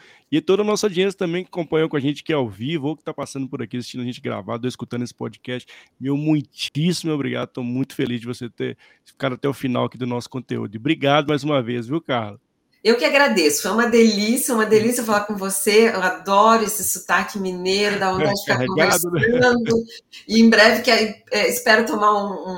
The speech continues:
Speaker 2: um
Speaker 1: Vamos.
Speaker 2: café com pão de queijo com você aí.
Speaker 1: Não pode esquecer
Speaker 2: Obrigada.
Speaker 1: doce de leite no final, viu, Carla?
Speaker 2: Oi?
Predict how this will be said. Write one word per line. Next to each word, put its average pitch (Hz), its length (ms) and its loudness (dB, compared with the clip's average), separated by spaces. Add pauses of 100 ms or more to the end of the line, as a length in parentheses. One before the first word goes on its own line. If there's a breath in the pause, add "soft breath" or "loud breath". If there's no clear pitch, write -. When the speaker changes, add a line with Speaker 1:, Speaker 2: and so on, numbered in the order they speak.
(140)
Speaker 2:
um - 20 -20 (120)
Speaker 1:
Vamos. - 60 -2
Speaker 2:
café - 340 4
com 294 160 -2
pão 440 120 2
de - 100 0
queijo 208 340 0
com 214 120 -4
você 196 360 -4
aí. 180 440 -6
Speaker 1:
Não 117 100 -8
pode 131 240 -2
esquecer 143 240 -2
Speaker 2:
Obrigada. 131 280 6
Speaker 1:
doce 151 40 4
de 156 140 4
leite 147 160 -2
no 156 80 -2
final, 131 440 -2
viu, 127 160 -6
Carla? 104 300 -8 (320)
Speaker 2:
Oi? 202 320 0